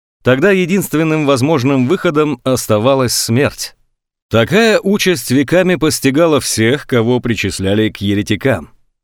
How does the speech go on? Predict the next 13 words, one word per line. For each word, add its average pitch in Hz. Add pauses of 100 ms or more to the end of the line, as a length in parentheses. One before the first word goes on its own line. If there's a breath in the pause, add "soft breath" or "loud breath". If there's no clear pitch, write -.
Во 110
времена 143
расцвета 165
религиозной 139
власти 117
очень 143
мало 143
кто 139
отваживался, 120
что 113
называется, 101
бросить 135
веру 131